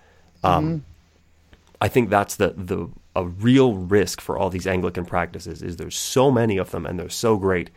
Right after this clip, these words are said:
Speaker 1: And everybody, adult and teenager alike, wants to have the status. They wanna be the kind of person who's living the, like, full regulated Anglican life.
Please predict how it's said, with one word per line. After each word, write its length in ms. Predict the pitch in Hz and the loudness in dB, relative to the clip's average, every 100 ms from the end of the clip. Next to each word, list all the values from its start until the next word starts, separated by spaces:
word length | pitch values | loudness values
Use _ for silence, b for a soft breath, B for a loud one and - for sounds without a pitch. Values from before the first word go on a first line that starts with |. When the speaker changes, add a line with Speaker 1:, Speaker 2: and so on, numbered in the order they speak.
| b b b b - | b b b b -8
Speaker 1:
And 140 | 87 | -4
everybody, 760 | - 110 147 113 98 101 98 - _ _ _ _ _ - | 0 4 4 4 2 2 -4 -8 _ _ _ _ _ -2
adult 380 | 98 104 117 - | 2 6 4 2
and 120 | 98 | -2
teenager 400 | 113 101 90 90 | 0 0 2 0
alike, 360 | 87 92 92 | -2 -2 -4
wants 280 | 92 95 101 | 0 2 2
to 80 | 98 | 0
have 440 | - 98 92 92 - _ _ _ - | -2 -2 -2 -8 -20 _ _ _ -8
the 200 | 95 90 | -2 0
status. 680 | - - - 95 92 - - | 0 0 2 4 4 2 -2
They 120 | 98 | 0
wanna 320 | 95 101 107 | 2 4 4
be 200 | 95 101 | 2 -2
the 120 | 92 | -2
kind 400 | 90 - 101 104 | -6 -2 0 2
of 160 | 101 - | 0 6
person 520 | - 98 - 82 82 - _ _ _ | 6 6 -2 -8 -10 -18 _ _ _
who's 320 | - 98 92 87 | -4 0 0 -2
living 520 | 92 104 110 101 92 | 2 4 6 6 4
the, 100 | 92 | 0
like, 280 | 82 85 - | -2 -8 -12
full 600 | - - - 113 110 104 | -20 -20 2 6 6 4
regulated 840 | 92 95 95 92 92 90 87 90 - | 0 2 2 2 0 0 -2 -4 -4
Anglican 480 | 90 90 90 90 87 | -4 0 0 -2 -4
life. 560 | 85 82 - - - | -2 -4 -6 -12 -18